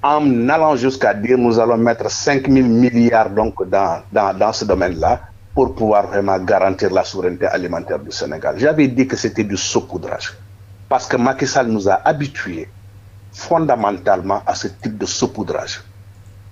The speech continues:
Il ne réfléchit pas sur les politiques, il ne réfléchit pas sur les stratégies. Il se lève,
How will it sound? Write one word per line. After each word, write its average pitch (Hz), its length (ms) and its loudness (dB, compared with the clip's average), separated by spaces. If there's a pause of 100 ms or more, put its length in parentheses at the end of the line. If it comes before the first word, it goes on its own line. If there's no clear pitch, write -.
(100)
Il 147 160 4
ne 131 100 6
réfléchit 175 540 2
pas 151 180 2
sur - 200 -4
les 104 120 4
politiques, - 560 -2
il 127 140 4
ne 117 100 4
réfléchit 127 500 -2
pas 117 160 0
sur 101 200 -4
les 95 100 0
stratégies. 104 560 -4 (1160)
Il 165 120 4
se 156 140 0
lève, 143 320 2